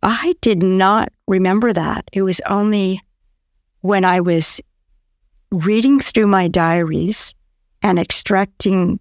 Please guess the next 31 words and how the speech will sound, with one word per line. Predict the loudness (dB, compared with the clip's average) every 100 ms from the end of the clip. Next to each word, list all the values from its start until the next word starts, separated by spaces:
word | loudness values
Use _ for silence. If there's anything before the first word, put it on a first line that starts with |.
| -8
conversations | -4 -2 0 -2 -2 -2 0 -2 -2
with | -4
her | -4 -6
so | -4 -4
that | -2
I | -4
could | -6 -6
understand | -2 -2 -4 -6 -4 -2 0 0
more | 0 0 -2
of | -4
what | -4 -4 -4
my | -4 -2
relationship | -2 -2 -4 -4 -4 -6 -6
was | -4
about | -4 -2 -2
with | -4 -6
her, | -6 -8 -10 _ _ _ _ _ _ _ _ -4
that | 0
I | 0
came | 0 0 0
across | 0 -2 -4 -4 -4
that. | -4 -4 -6
So | -2
nineteen | 0 2 0 0 0 0
eighty-one, | 0 0 0 0 0 -2 -6 -8 _ _ _ _ _ _ _ -8
she | -4 -4
said | -2 -2 -2 -2
that. | -4 -4 -8 -12 _ _ _ _ _ _ -12
Somewhere | -10 -2 2 4 4 4
in | 2
that, | 2 0 -2